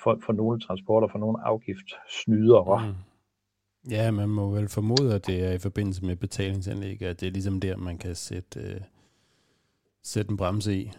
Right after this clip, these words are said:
Speaker 2: hvis, øh, på en eller anden måde sammenkører nogle, øh, nogle, nogle, nogle oplysninger, altså hvis en, med, i forbindelse med noget nummerplade og ting og sager, øh, at man ligesom kan se, at der er ikke betalt her, og så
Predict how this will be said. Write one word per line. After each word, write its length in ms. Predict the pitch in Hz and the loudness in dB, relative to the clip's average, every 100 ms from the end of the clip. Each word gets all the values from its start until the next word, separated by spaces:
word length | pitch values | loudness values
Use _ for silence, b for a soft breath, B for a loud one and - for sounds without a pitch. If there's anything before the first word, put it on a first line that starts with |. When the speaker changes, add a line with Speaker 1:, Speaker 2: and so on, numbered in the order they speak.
| - | -12
Speaker 2:
hvis, 440 | 123 110 101 - | -8 -8 -8 -10
øh, 360 | 58 - 52 110 | -8 -8 -8 -10
på 120 | - | -6
en 80 | 98 | -4
eller 80 | 101 | -2
anden 80 | |
måde 140 | 101 101 | -2 -2
sammenkører 560 | - 92 110 107 98 | -2 -2 -2 -2 -2
nogle, 400 | 95 92 92 95 | -2 -4 -4 -6
øh, 140 | 95 98 98 98 95 b b _ _ _ - - | -6 -6 -8 -10 -14 b b _ _ _ -20 -20
nogle, 320 | - - 92 92 | -12 -8 -6 -4
nogle, 220 | 92 92 | -4 -4
nogle 200 | 95 92 | -4 -4
oplysninger, 560 | 98 110 92 98 92 | -4 -6 -6 -8 -6
altså 200 | 87 95 | -8 -8
hvis 360 | 95 92 - - | -10 -10 -12 -14
en, 400 | 123 110 120 - 127 | -10 -10 -10 -12 -10
med, 160 | 110 98 95 | -10 -8 -8
i 80 | |
forbindelse 380 | 101 98 104 101 | -8 -4 -4 -2
med 100 | 101 | -2
noget 200 | 98 98 | 0 0
nummerplade 540 | 101 104 107 98 92 90 | 0 0 0 -2 0 -2
og 60 | |
ting 180 | - 110 | -4 -4
og 60 | 98 | -2
sager, 260 | 98 95 107 117 | -2 -4 -6 -8
øh, 280 | 98 92 92 | -6 -6 -6
at 80 | 95 | -6
man 120 | 98 | -6
ligesom 240 | 92 104 | -6 -6
kan 80 | 101 | -6
se, 120 | 98 | -6
at 140 | 104 107 | -6 -2
der 120 | 101 | -2
er 80 | 95 | -2
ikke 180 | 104 107 | -4 -6
betalt 420 | 104 - 98 101 | -6 -4 -6 -4
her, 340 | 107 101 104 131 | -6 -6 -14 -12
og 140 | - 92 | -8 -8
så 200 | - | -6